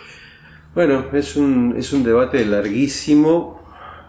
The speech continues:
eh, que seguramente no va a tener fin, porque va a estar siempre esa disputa entre los formalistas y los expresionistas. Una de las, eh,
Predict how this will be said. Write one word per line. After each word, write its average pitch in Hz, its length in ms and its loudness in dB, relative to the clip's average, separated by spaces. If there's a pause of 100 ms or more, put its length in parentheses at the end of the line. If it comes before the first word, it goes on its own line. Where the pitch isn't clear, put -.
(120)
eh, 98 260 -14
que 101 220 -10
seguramente 113 680 -2
no 104 220 0
va 107 100 -2
a 104 60 -8
tener 98 320 -4
fin, 175 400 -2
porque 92 580 -6
va 98 200 -6
a 98 80 -10
estar 95 280 -8
siempre 98 720 -4
esa 98 180 -8
disputa 110 460 -4
entre 95 420 -6 (320)
los 107 220 -6
formalistas 113 1120 -2 (380)
y 101 80 -10
los 98 340 -4
expresionistas. 123 1200 -2 (360)
Una 110 280 -2
de 101 80 0
las, 92 380 -6
eh, 92 260 -10